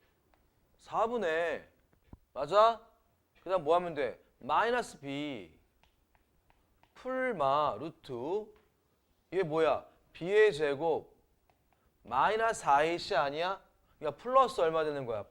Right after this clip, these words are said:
팔. 그 다음 와이 제곱 빼기 이 와이 빼기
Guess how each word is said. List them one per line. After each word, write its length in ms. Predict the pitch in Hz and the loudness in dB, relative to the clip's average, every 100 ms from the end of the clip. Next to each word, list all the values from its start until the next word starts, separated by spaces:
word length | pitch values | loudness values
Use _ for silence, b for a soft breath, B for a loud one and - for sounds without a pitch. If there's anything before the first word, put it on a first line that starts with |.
| - | -18
팔. 500 | - 233 180 95 - b b b | -2 2 2 0 -10 b b b
그 100 | 143 | -2
다음 240 | 165 131 | 0 0
와이 500 | 110 123 170 208 214 | 2 4 4 2 -2
제곱 500 | 170 190 180 143 117 | -2 -4 -2 -4 -4
빼기 340 | - 202 208 180 | -6 -4 -4 -6
이 280 | 110 135 175 | -10 -10 -4
와이 520 | 196 190 180 139 95 _ b b - | 2 4 4 2 -6 _ b b -12
빼기 400 | 202 214 190 117 | -6 -2 -2 -4